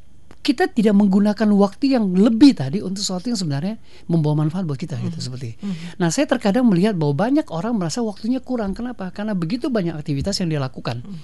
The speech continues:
Speaker 1: Nah, sekarang kan udah dipermudah tuh. Sebenarnya waktu lebih banyak.
Speaker 2: Betul.
Speaker 1: Tapi saya masih spend waktu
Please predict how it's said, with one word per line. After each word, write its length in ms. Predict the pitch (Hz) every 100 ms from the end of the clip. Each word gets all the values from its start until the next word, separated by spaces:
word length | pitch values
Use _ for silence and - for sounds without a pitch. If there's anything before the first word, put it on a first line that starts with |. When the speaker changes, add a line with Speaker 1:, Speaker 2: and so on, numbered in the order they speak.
| - - -
Speaker 1:
Nah, 120 | - 143
sekarang 260 | - 202
kan 160 | 247 370
udah 80 | 285
dipermudah 560 | 220 220 202 135 147
tuh. 160 | 170 214 - - -
Sebenarnya 320 | - 214 269
waktu 100 | 208 302
lebih 160 | 220 143
banyak. 300 | 160 151 - - - -
Speaker 2:
Betul. 320 | 196 190 185 - -
Speaker 1:
Tapi 200 | 156 277
saya 400 | - 180 233 277
masih 400 | 202 180 262 240
spend 400 | - - 202 208
waktu 480 | 170 - - 240